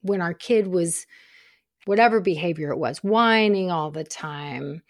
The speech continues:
um, being super needy, fighting us on things, picky eating, whatever it was, it helped us to play detective and really to try and understand him better, get to know him better. But it was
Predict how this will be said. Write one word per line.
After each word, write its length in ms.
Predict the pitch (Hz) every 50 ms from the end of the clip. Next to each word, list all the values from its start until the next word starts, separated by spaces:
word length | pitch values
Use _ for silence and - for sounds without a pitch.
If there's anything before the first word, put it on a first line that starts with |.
| _ _ _ - _ _ _ -
um, 460 | - 180 180 170 165 160 165 165 160
being 280 | - 185 185 185 185
super 440 | 175 - - 208 190 196 - 208 214
needy, 1200 | 220 226 233 240 240 254 254 247 240 233 226 208 196 185 175 165 165 160 156 151 151 151 156 - _ _ _ _ _ _ _ _ 330 226 208 _ _ _ _ -
fighting 400 | - 247 254 262 240 233 226 208
us 160 | 190 175 -
on 160 | 185 180 175 165
things, 380 | _ - 185 170 170 165 156 -
picky 480 | _ - 247 240 240 - 254 254 - -
eating, 320 | 254 269 240 214 185 165
whatever 420 | 196 226 247 254 254 240 262 240
it 100 | 233 -
was, 300 | 220 196 175 160 160 151
it 100 | 170 160
helped 320 | - - - 247 247 _ -
us 120 | 240 - -
to 60 | 196
play 220 | - - 202 185
detective 540 | 180 180 170 - 180 170 - - - 165 170
and 280 | 170 175 180 185 175 180
really 300 | 208 220 220 226 220 185
to 120 | - 170
try 440 | - - - 202 180 180 190 190 - -
and 420 | - 180 175 170 175 175 180 185 _ _ _ _ _ _ _ _ _ _ _ _ - 220
understand 680 | 226 233 233 247 214 - - - 220 220 220 214 196
him 220 | - 175 160 147 135
better, 400 | - 123 123 - - - - _
get 180 | - 196 208 202
to 120 | - 247
know 260 | 226 214 208 196 202 202
him 260 | 160 165 180 147 139
better. 360 | 131 131 113 92 87 - _ _ _ _ _ _ _ _ _ _ _ _ _ _ _ _ _ _ _ _ _ _ _ - _ _ _ _ -
But 120 | 233 233
it 140 | 247 240 -
was 440 | 226 233 220 208 202 185 - - -